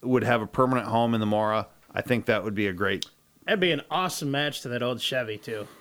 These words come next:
Speaker 1: It would be a great
Speaker 2: That would
Speaker 1: brush
Speaker 2: be
Speaker 1: truck
Speaker 2: really cool to
Speaker 1: collection, the
Speaker 2: not
Speaker 1: two
Speaker 2: go.
Speaker 1: of 'em, yeah,
Speaker 2: Yeah.
Speaker 1: to have 'em next to each other to kinda show some of the differences in brush trucks and the way they would do things.
Speaker 2: Can we get a Dalmatian,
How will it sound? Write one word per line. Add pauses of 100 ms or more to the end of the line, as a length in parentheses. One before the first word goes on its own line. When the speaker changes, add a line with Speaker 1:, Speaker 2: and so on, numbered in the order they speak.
(720)
Speaker 1:
It
would
be
a
great
Speaker 2:
That
would
Speaker 1:
brush
Speaker 2:
be
Speaker 1:
truck
Speaker 2:
really
cool
to
Speaker 1:
collection,
the
Speaker 2:
not
Speaker 1:
two
Speaker 2:
go.
Speaker 1:
of
'em,
yeah,
Speaker 2:
Yeah.
Speaker 1:
to
have
'em
next
to
each
other
to
kinda
show
some
of
the
differences
in
brush
trucks
and
the
way
they
would
do
things. (140)
Speaker 2:
Can
we
get
a
Dalmatian,